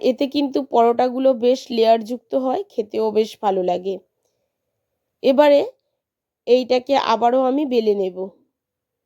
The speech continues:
এখন কিন্তু কোনো রকম আটা, ময়দা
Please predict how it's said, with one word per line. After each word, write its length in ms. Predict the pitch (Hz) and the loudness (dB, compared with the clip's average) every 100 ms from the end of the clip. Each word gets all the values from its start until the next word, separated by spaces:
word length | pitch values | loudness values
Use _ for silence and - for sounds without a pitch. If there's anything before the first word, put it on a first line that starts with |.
| _ _ _ _ _ _ _ _ _ _ _ _ _ _ _ _ _ _ _ _ | _ _ _ _ _ _ _ _ _ _ _ _ _ _ _ _ _ _ _ _
এখন 340 | 226 240 - 311 | 2 2 2 -2
কিন্তু 340 | 311 320 302 311 285 | -2 -4 -4 -6 -6
কোনো 200 | 269 240 | -2 0
রকম 360 | 240 240 247 247 - | 0 0 0 -2 0
আটা, 300 | - 226 254 262 | -4 -2 0 0
ময়দা 460 | 247 233 220 240 | 2 0 0 0